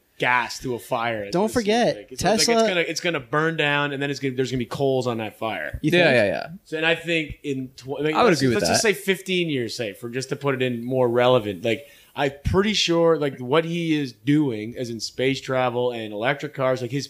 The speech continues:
Speaker 1: focus is electric cars.
Speaker 3: For sure.
Speaker 1: Like, that is gonna be the thing.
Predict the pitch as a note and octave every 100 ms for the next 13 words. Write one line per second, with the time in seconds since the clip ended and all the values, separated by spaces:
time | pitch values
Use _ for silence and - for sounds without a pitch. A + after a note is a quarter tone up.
0 | _ - - D#3 E3+ C#3 - G#2+ A2+ A2+
1 | - - C3 A2+ G#2+ B2 - C#3 - C#3
2 | - - - - - - C3+ C#3+ C3+ -
3 | _ _ C#3 E3+ F3 E3 E3+ E3 B2+ D#3+
4 | C#3+ D#3+ C3+ - D#3+ C3+ A#2